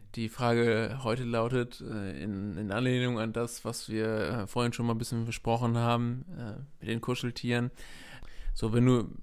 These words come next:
du kommst irgendwie in eine neue Situation und, ähm, die Leute fragen so, „Ja, wie, wie ist es bei, wie sieht's bei dir so aus? Hast du irgendwie eine Freundin?“ und so weiter. Und du musst dann entweder, ähm, erklären, dass du in einer Beziehung, äh, mit einem Familienmitglied bist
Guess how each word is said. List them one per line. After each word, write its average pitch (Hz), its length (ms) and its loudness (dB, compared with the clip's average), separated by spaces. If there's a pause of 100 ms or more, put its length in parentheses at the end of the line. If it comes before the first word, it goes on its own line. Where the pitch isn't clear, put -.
(600)
du 120 260 -4
kommst 127 300 2
irgendwie 123 200 4
in 117 80 6
eine - 80 4
neue 120 180 6
Situation 113 720 2
und, 104 340 -6
ähm, 95 440 -4 (880)
die 104 60 -6
Leute 107 220 0
fragen 101 300 -2
so, 110 220 -4
„Ja, 139 320 6
wie, 120 100 -2 (640)
wie - 100 -4
ist 117 80 -2
es 127 140 -2
bei, 113 260 -2
wie 123 60 -6
sieht's 131 200 -4
bei 127 120 2
dir 120 100 4
so 113 160 2
aus? 135 420 6 (340)
Hast - 160 -6
du 113 40 0
irgendwie 117 200 2
eine 113 80 0
Freundin?“ 120 440 2
und 117 100 0
so 113 140 -4
weiter. 117 280 4
Und 113 100 0
du 113 60 0
musst 117 280 0
dann 113 120 -2
entweder, 131 760 0
ähm, 113 600 -6 (100)
erklären, 127 500 2
dass 123 160 0
du 127 80 -2
in 120 80 2
einer 117 80 2
Beziehung, 127 640 0 (920)
äh, 113 340 2
mit 110 160 0
einem 110 120 2
Familienmitglied 156 800 2
bist 160 400 -2